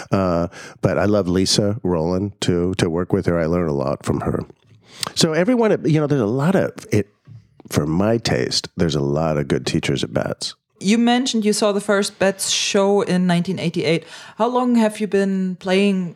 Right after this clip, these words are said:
Speaker 2: with the Bats as part of the ensemble?
Speaker 1: Uh, since then.
Speaker 2: Oh,
Speaker 1: Since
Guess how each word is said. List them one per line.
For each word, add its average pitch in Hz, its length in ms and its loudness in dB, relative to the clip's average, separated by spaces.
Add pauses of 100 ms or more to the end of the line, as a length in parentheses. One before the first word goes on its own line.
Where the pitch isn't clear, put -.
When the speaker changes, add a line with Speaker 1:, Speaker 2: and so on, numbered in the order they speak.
Speaker 2:
with 170 340 -4
the 165 100 -8
Bats 160 320 -2
as 160 100 -4
part 170 260 -2
of 160 140 -4
the 165 320 -2
ensemble? 160 640 -4 (420)
Speaker 1:
Uh, 117 140 0
since 147 280 0
then. 85 260 0 (340)
Speaker 2:
Oh, 277 60 4
Speaker 1:
Since 117 280 0